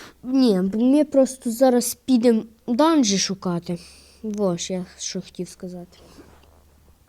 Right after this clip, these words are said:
Так. То жарений стейк. А, кстати, подивіться, який в мене прикольненький скін.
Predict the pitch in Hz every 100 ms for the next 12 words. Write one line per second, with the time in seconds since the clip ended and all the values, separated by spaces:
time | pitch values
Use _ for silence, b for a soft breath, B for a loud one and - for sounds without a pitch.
0 | _ _ b b b b b _ - 175
1 | 170 - - b b b b b _ _
2 | _ _ _ _ _ _ _ _ _ 196
3 | 185 185 185 175 175 170 - - 247 262
4 | 262 254 254 - b b _ _ _ _
5 | _ _ _ B B B B B B B
6 | B B B B B B _ _ B B
7 | B B B B B - _ - - -
8 | _ - - 233 233 220 214 208 202 208
9 | 208 - - - 233 220 185 175 202 196
10 | 233 233 233 233 220 220 214 214 214 220
11 | 214 202 202 196 202 - - 214 190